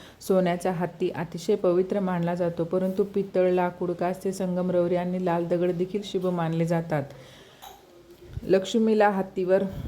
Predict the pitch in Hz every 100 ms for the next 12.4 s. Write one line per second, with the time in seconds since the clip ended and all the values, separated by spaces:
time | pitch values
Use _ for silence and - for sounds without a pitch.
0 | - - - - - - - - _ _
1 | _ _ 190 190 190 180 185 190 190 175
2 | 185 180 185 180 190 190 190 175 175 185
3 | 185 208 196 180 165 175 185 190 190 196
4 | 190 175 175 185 180 170 160 180 190 190
5 | 185 190 190 190 185 180 180 185 180 170
6 | 190 185 - - - - - 151 139 170
7 | 165 196 202 190 202 196 185 - 156 156
8 | - _ _ _ _ _ _ _ _ _
9 | 196 196 214 214 208 185 185 185 190 185
10 | 185 226 196 185 180 175 - 180 185 190
11 | 185 175 175 175 170 175 190 196 208 214
12 | 196 175 185